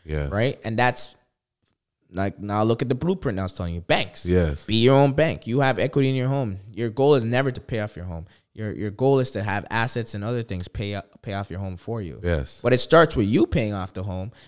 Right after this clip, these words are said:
Speaker 2: But once you get to a position where equity has been built, mortgage has been paid down, you can now take that and now become an L P,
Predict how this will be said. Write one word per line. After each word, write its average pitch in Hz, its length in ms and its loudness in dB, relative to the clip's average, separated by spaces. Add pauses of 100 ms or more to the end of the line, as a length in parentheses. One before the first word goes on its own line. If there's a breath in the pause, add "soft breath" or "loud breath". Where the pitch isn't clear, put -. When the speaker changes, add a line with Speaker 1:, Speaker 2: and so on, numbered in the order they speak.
Speaker 2:
But 101 80 2
once 160 200 4
you 151 60 -2
get 156 140 0
to 135 40 -4
a - 40 -4
position 123 400 -2
where 98 200 -2
equity 117 320 -2
has 110 120 0
been 107 160 -4
built, 107 240 -2
mortgage 107 320 -4
has 98 100 -6
been 92 160 -6
paid 98 240 -4
down, 117 300 -2 (240 loud breath)
you 139 80 -12
can 131 100 0
now 123 160 6
take 131 280 2
that 113 340 0
and 110 160 -6
now 101 160 -4
become 107 460 -6 (200 soft breath)
an 107 80 -6
L 113 220 0
P, 107 400 -2